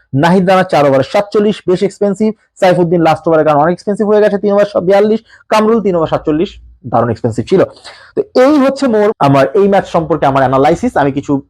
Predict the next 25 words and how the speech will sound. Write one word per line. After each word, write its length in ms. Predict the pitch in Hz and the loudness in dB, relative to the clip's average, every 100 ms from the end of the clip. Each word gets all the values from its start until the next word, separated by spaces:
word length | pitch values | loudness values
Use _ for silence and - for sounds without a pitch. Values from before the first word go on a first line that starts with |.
| _ | _
পয়েন্ট 280 | 147 165 185 | -2 2 0
আউট 100 | 175 | 2
বললাম, 260 | 185 185 | 2 2
আপনারা 260 | 185 196 185 | 2 -2 -4
বুঝতে 240 | 151 - | -4 -6
পেরেছেন 240 | 180 180 185 | -4 -2 -4
নিশ্চয়ই। 300 | 175 196 240 - - _ | -4 -4 -6 -12 -20 _
তবে 140 | 202 208 | 0 2
লাস্টে 360 | 190 - - | 2 0 -2
আরো 300 | - 147 196 | -2 0 0
একটা 240 | 214 185 180 | 0 -2 -2
জিনিস 200 | 190 170 | -2 -2
দৃষ্টিকটু 500 | 151 - 202 196 196 | -4 -6 -4 -2 2
লেগেছে, 420 | 156 143 - 254 - _ | 2 2 0 -2 -6 _
অ্যালেক্স 340 | 160 190 196 - - | 0 2 0 -4 -2
হেলসকে 340 | 190 190 220 | -2 -2 -6
পার্সোনালি 600 | 220 175 - 190 180 185 | -2 -4 -2 -2 0 2
অ্যাটাক 240 | 156 156 | 2 0
করেছেন, 340 | - 160 214 214 | -2 -4 -4 -4
যেটা 200 | 151 147 | -2 -2
বেশ 400 | 117 117 147 - | -4 -6 -6 -6
কিছু 200 | 156 151 | -10 -6
রিপোর্ট 260 | 147 165 | -4 -2
দেখে 120 | 151 151 | -2 0
বুঝলাম 340 | 139 135 180 | 0 0 -2